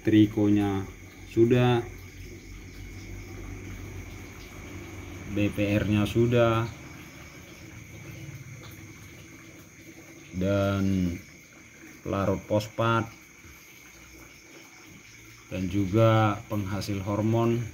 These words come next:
C P T hormon, Pseudomonas S P, sudah komplit.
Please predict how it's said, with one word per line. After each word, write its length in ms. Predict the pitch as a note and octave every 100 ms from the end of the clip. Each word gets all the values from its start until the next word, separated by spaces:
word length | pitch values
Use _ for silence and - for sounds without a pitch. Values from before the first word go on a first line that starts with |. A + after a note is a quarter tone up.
| -
C 160 | - G2
P 160 | G2 G2
T 80 |
hormon, 480 | G2+ G2+ G#2+ A#2 A2+
Pseudomonas 720 | G2 F#2+ G2+ F#2 G2 G2 G2
S 240 | G#2+ A#2 -
P, 320 | - A#2+ A#2+ B2 - - - - - - - - -
sudah 160 | A2 B2 -
komplit. 400 | B2+ B2+ B2+